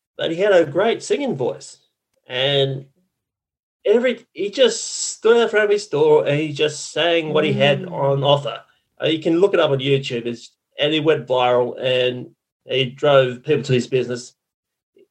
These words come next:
Speaker 1: He didn't pa-, didn't spend one pound on, <laughs> on advertising. And that's, and that's, no, there's so many good examples of that out there, the small
Speaker 2: But
Speaker 1: business.
Speaker 2: that's the perfect example of that uniqueness and that talent that you're talking about.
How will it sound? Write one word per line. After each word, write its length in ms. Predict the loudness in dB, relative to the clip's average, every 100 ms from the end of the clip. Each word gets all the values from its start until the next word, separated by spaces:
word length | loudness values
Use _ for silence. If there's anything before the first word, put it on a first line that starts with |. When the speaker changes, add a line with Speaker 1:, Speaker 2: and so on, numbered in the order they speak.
| _ _ _ _ _
Speaker 1:
He 140 | -16
didn't 240 | -8 -6 -2
pa-, 260 | -2 -2 _
didn't 200 | -14 -12
spend 260 | -4 -4 0
one 240 | 2 2
pound 400 | 0 0 2 4
on, 160 | 4 2
<laughs> 320 | 2 4 6
on 100 | 4 0 0
advertising. 580 | 2 2 2 0 0 -2
And 80 | 0
that's, 180 | 0 -4 _ _ _ _ _ _ _ _ _ _ _ -8
and 100 | -6
that's, 220 | -6 -8 _ -6
no, 160 | -2 0
there's 200 | -2 -2
so 200 | 2 2
many 240 | 4 0 0
good 420 | 2 2 2 -14 _
examples 400 | _ 0 0 2
of 140 | 2 4
that 240 | 2 2
out 260 | 0 0 0
there, 220 | -2 0
the 180 | 0 -2
small 400 | -8 -12 -2 0
Speaker 2:
But 80 | 4
Speaker 1:
business. 220 | 4 4
Speaker 2:
that's 120 | 0
the 180 | -2 -2
perfect 500 | -6 0 0 0 -6
example 600 | -6 -4 -2 -2 0 -2
of 220 | -2 -2
that 200 | 0 -2
uniqueness 880 | -4 -6 -4 -2 -2 -2 -2 -2 -4
and 240 | -10 -6 -4
that 180 | -6
talent 460 | -8 -4 -2 -2 -4
that 140 | -6
you're 120 | -6 -6
talking 480 | 0 0 2 -4
about. 420 | -4 -6 -8 -12